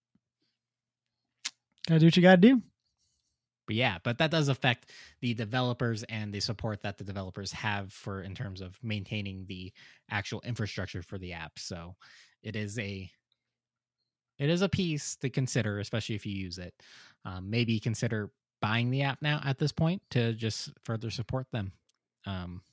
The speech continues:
Speaker 2: if you've been using the free version. Then again, I don't know if that's all accurate. I don't know if that's actually what's going on here, but just an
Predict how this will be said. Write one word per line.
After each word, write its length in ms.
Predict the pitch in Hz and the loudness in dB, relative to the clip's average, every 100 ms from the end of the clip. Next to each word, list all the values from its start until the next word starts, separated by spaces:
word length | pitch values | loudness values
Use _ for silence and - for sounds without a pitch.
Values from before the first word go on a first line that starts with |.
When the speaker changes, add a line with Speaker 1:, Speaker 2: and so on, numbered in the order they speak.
| - | -14
Speaker 2:
if 180 | 107 107 | -10 -8
you've 140 | 95 | -6
been 140 | 101 | -4
using 260 | 98 95 98 | -4 -6 -6
the 60 | 92 | -6
free 160 | 110 | -4
version. 360 | 104 92 92 87 _ - - - - _ _ _ _ _ _ _ _ _ _ _ - | -4 -6 -8 -12 _ -20 -20 -20 -20 _ _ _ _ _ _ _ _ _ _ _ 0
Then 120 | 131 | 4
again, 220 | 127 117 - | 4 2 4
I 120 | 131 | 6
don't 160 | 147 | 6
know 120 | 156 156 | 4 2
if 80 | |
that's 160 | 160 147 | 2 2
all 120 | 151 | 2
accurate. 400 | 156 165 95 - | 2 0 -4 -4
I 60 | 110 | -2
don't 160 | 123 | -2
know 120 | 131 131 | 0 0
if 80 | |
that's 200 | 139 131 | 0 0
actually 240 | 131 - 127 | 0 2 2
what's 180 | 123 - | 2 2
going 200 | 135 131 | 0 0
on 140 | 143 | -4
here, 220 | 104 - - - | -6 -14 -16 -8
but 220 | - - _ _ _ _ - - - _ _ _ | -8 -8 _ _ _ _ -20 -20 -20 _ _ _
just 180 | - 139 | -6 -2
an 160 | 107 | -2